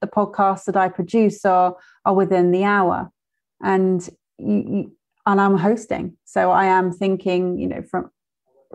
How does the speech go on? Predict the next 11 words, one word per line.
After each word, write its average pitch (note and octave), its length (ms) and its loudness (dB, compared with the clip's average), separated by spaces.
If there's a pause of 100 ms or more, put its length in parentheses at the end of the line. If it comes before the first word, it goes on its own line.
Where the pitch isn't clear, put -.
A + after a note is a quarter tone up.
(360)
from F#3+ 140 0
the F#3 80 0
perspective F3 560 -6
of E3+ 180 -4
what F3+ 160 -2
is F3+ 140 -6
it - 140 -8 (140)
that - 120 -10
the F3 80 -6
guests F3 400 -6
are, F3 180 -8